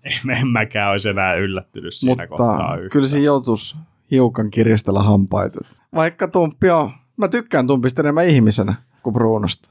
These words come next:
Speaker 2: Tai no,
Speaker 1: Joo,
Speaker 2: en, en
Speaker 1: joo,
Speaker 2: tunne
Speaker 1: joo,
Speaker 2: kumpaakaan,
Speaker 1: joo, joo,
Speaker 2: mutta
Speaker 1: joo.
Speaker 2: siis
Speaker 1: Niinku ainakin
Speaker 2: m-,
Speaker 1: tolleen
Speaker 2: minkä
Speaker 1: niinku
Speaker 2: vaikutuksen on
Speaker 1: some-,
Speaker 2: saanut.
Speaker 1: some-
Speaker 2: Ehdottomasti minkä vaikutuksen, mutta pelaajana niin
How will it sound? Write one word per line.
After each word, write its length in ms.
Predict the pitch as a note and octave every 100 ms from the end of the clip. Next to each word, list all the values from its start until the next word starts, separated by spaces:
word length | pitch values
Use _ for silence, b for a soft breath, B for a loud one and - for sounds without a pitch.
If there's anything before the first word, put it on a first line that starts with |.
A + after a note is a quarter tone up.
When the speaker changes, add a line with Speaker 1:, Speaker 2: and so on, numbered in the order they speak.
| -
Speaker 2:
Tai 140 | A#2+
no, 140 | B2
Speaker 1:
Joo, 180 | D3+ E3+
Speaker 2:
en, 60 | D#3+
en 80 | D3+
Speaker 1:
joo, 60 |
Speaker 2:
tunne 240 | E3 E3 C#3
Speaker 1:
joo, 120 | A2+
Speaker 2:
kumpaakaan, 680 | C3 A#2+ B2+ A#2 B2 A2+
Speaker 1:
joo, 100 | A2+
joo, 40 | A#2+
Speaker 2:
mutta 40 | C3
Speaker 1:
joo. 60 |
Speaker 2:
siis 360 | A#2+ B2 A#2 G#2+
Speaker 1:
Niinku 180 | - B2+
ainakin 280 | B2 A#2 A2+
Speaker 2:
m-, 340 | _ E3+ D3
Speaker 1:
tolleen 160 | - D#3
Speaker 2:
minkä 120 | D3
Speaker 1:
niinku 80 | F#3+
Speaker 2:
vaikutuksen 540 | F3+ C#3+ A#2+ A2 B2+
on 60 | A#2
Speaker 1:
some-, 80 | A2+
Speaker 2:
saanut. 320 | A2+ G2 G#2+
Speaker 1:
some- 480 | G#2+ G2 - _ C#3
Speaker 2:
Ehdottomasti 520 | D3 B2 C3 B2+ C3
minkä 240 | C#3 C3+
vaikutuksen, 500 | C#3+ C#3+ B2 A#2+ A#2+
mutta 140 | B2 B2
pelaajana 560 | F3 E3 D#3 B2+ A2+ G#2
niin 180 | G2